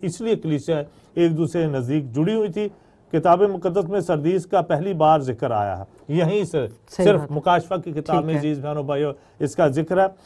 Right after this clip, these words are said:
Speaker 2: जी।
Speaker 1: और ये एक, अ, परमजीत, ये दौलतमंद शहर कहलाता था,
Speaker 2: हम्म।
Speaker 1: दौलतमंद शहर कहलाता था। और ये, अ, जो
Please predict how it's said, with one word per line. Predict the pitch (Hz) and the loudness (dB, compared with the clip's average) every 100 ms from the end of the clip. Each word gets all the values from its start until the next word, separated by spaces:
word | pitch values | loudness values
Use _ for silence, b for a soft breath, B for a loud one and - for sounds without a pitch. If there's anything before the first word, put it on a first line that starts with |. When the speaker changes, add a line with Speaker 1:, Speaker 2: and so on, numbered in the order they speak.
| b | b
Speaker 2:
जी। | 135 196 | 2 4
Speaker 1:
और | 202 | 4
ये | 180 196 208 | 4 6 6
एक, | 202 196 190 | 4 2 -2
अ, | - 185 180 175 160 139 | -2 -2 0 0 0 0
परमजीत, | 175 170 175 170 185 | 0 0 -2 -4 -2
ये | 160 160 | 0 0
दौलतमंद | 123 143 156 180 180 160 151 135 | 2 4 6 4 0 -4 -4 -6
शहर | 135 120 123 | -4 -6 -6
कहलाता | 117 98 170 170 | -6 -4 -4 -4
था, | |
Speaker 2:
हम्म। | 190 208 170 165 - b - | -6 -8 -10 -14 -18 b 0
Speaker 1:
दौलतमंद | 156 185 196 180 165 147 | 2 4 2 0 -2 -2
शहर | 170 147 160 | 0 0 0
कहलाता | 147 127 127 165 | 0 0 0 -2
था। | 190 185 B B 143 | 0 -2 B B -2
और | 151 | 0
ये, | 170 190 185 | 4 4 4
अ, | 175 b b 160 160 156 147 139 151 143 | 0 b b 2 6 6 6 2 0 2
जो | 170 175 | 4 2